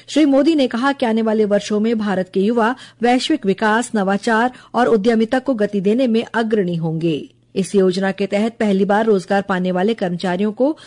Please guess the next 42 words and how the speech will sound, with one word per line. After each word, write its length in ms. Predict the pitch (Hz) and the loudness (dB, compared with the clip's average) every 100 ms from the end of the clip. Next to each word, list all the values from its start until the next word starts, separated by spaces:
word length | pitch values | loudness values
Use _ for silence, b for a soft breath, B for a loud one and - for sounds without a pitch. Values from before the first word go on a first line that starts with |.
| B | B
पन्द्रह 380 | 247 254 320 311 | -2 0 0 0
हजार 220 | 262 254 | 0 0
रुपए 240 | 226 220 214 | 0 0 -2
तक 180 | 214 202 | -4 -4
का 120 | 220 | -4
प्रोत्साहन 500 | 220 202 202 185 233 | -2 -4 -2 -2 0
दिया 200 | 240 175 | 0 0
जाता 320 | 175 160 160 | -2 -4 -2
है। 240 | 165 156 143 B B | -2 -2 -4 B B
अतिरिक्त 420 | - 220 269 285 254 | -4 0 0 0 2
रोजगार 480 | 202 208 214 220 233 | 2 2 0 -2 -2
सृजित 540 | - - 208 202 226 | -8 -6 -4 -2 -4
करने 240 | 226 208 | -4 -2
वाले 240 | 208 202 233 | 0 0 0
नियोक्ताओं 440 | 202 180 202 214 | 0 -2 -4 -4
को 220 | 226 240 294 B B | 0 0 0 B B
प्रति 280 | - 254 277 285 | -2 -2 0 -2
अतिरिक्त 380 | 226 220 247 247 | -2 -2 -2 -4
कर्मचारी 540 | - 196 190 214 214 240 | -4 -2 -2 0 -2 -2
तीन 280 | 240 277 | -4 -2
हजार 340 | 254 202 196 185 | -2 -2 0 -2
रुपए 340 | 190 202 220 - B - | 0 0 0 -2 B -2
प्रति 260 | 254 294 | 0 0
माह 260 | 247 220 247 | 0 0 -2
तक 240 | 240 - - | -4 -8 -4
का 220 | 185 202 B B | -4 -4 B B
प्रोत्साहन 520 | 240 240 240 233 262 | -2 0 -2 -2 0
दिया 200 | 190 180 | 0 0
जाता 320 | 175 160 - 160 | 0 -4 -4 -6
है। 240 | 165 120 - _ _ b b | -4 -6 -10 _ _ b b
रायपुर 360 | 240 277 339 | -2 0 0
में 160 | 320 370 | -2 -2
प्रधानमंत्री 600 | 330 262 254 254 254 285 | -2 -2 -2 -2 -2 -2
विकसित 320 | 269 - 254 | -2 -2 -4
भारत 360 | 214 226 254 247 | -2 -2 -2 2
रोजगार 380 | 220 208 220 214 | 0 2 0 2
योजना 340 | 208 202 208 | 0 0 -2
के 140 | 202 | -4
तहत 320 | 202 202 269 - | -4 -4 -4 -4
आयोजित 440 | 180 180 214 226 | -2 -2 -2 -4
कार्यक्रम 400 | 202 180 180 254 | -4 -4 -4 -4
में 240 | 220 247 | -2 -2